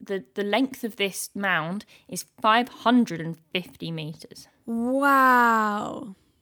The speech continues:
Speaker 1: Yeah, it's really long.
Speaker 2: That's insane.
Speaker 1: Yeah, give or take, you know. Can't, it's not like they had a, a measuring tape.
Speaker 2: So this is,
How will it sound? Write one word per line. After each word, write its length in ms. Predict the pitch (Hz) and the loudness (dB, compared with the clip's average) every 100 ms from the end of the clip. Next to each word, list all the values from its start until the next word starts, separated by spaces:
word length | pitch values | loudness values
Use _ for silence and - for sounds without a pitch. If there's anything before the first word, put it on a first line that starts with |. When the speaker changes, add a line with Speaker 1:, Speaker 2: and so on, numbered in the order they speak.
| _ _ | _ _
Speaker 1:
Yeah, 200 | 196 185 | -6 -4
it's 160 | - - | -4 -4
really 400 | 208 233 214 170 | 2 4 4 0
long. 300 | 156 147 - | -2 -4 -4
Speaker 2:
That's 300 | 285 277 - | -4 -4 -4
insane. 1040 | 262 - - 359 381 359 247 208 - 233 - _ _ _ _ _ _ - | -4 -2 -2 0 2 2 2 -2 -6 -10 -12 _ _ _ _ _ _ -6
Speaker 1:
Yeah, 240 | 208 156 | -2 -2
give 280 | 135 - 202 | -4 -6 -6
or 80 | 104 | -6
take, 300 | - 107 - | -10 -12 -12
you 80 | 165 | -12
know. 140 | 165 - _ _ _ _ - _ _ _ | -12 -16 _ _ _ _ -20 _ _ _
Can't, 260 | 196 - _ _ | -8 -8 _ _
it's 160 | 196 - | -6 -4
not 120 | 190 | 0
like 120 | 175 | 0
they 80 | 170 | -2
had 140 | 175 | -4
a, 120 | 170 160 - _ _ _ _ | -6 -8 -14 _ _ _ _
a 60 | 180 | -10
measuring 380 | 170 165 160 | -10 -8 -10
tape. 340 | 165 175 175 - _ | -10 -8 -10 -14 _
Speaker 2:
So 160 | - | -2
this 180 | 349 349 | 0 0
is, 140 | 349 | -2